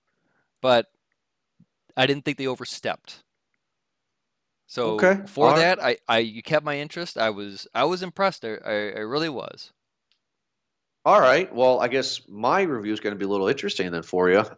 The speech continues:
Speaker 2: Uh, I'm gonna jump right off the bat. It, to me, this is a medium.
Speaker 1: Yeah, I,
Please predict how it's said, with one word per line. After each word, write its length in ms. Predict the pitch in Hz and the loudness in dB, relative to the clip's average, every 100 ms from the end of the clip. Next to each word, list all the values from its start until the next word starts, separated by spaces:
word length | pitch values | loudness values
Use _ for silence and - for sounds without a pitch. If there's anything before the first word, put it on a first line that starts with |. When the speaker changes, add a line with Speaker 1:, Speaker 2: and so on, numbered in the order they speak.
| - | 0
Speaker 2:
Uh, 300 | 101 95 - | 4 4 2
I'm 200 | 123 165 | -2 0
gonna 220 | 180 151 | 2 2
jump 280 | 98 135 127 | 0 -2 2
right 140 | 117 | 2
off 100 | 110 | 2
the 60 | 101 | 0
bat. 340 | 127 135 - - | 2 2 0 -6
It, 180 | - - 113 123 _ | -10 -10 -18 -20 _
to 100 | - | -2
me, 120 | 170 202 | 2 4
this 160 | 202 | 4
is 100 | 170 | 2
a 40 | 139 | -2
medium. 400 | 107 85 95 - _ _ _ _ _ _ _ _ _ _ _ _ _ _ _ _ | -4 -8 -12 -20 _ _ _ _ _ _ _ _ _ _ _ _ _ _ _ _
Speaker 1:
Yeah, 200 | 180 202 | 2 4
I, 180 | 180 | 4